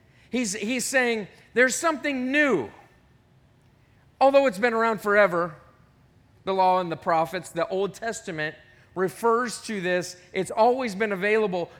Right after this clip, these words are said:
but now it's really clear what is available here. And what is it? That a righteousness of God, that, that means,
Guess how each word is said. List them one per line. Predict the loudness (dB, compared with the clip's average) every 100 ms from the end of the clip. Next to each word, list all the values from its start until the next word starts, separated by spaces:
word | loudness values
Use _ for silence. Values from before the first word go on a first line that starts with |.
| -2
but | 0
now | 2 2
it's | 0
really | -4 -2 -2
clear | -4 -4 0 0 0
what | -2 0 0
is | 0 -4
available | -4 -2 -4 -4
here. | -8 -10 -12 -18 _ _ _ _ _
And | -4 2
what | 4 4
is | 2
it? | 0 -6 -10 -8 0
That | 2
a | 2
righteousness | 2 2 2 0 -6 -6 -4 -4 -6 -2
of | 0 0 0
God, | 2 4 2 -2 -6 0
that, | 0 0 -4
that | -2 0
means, | 0 -4 -8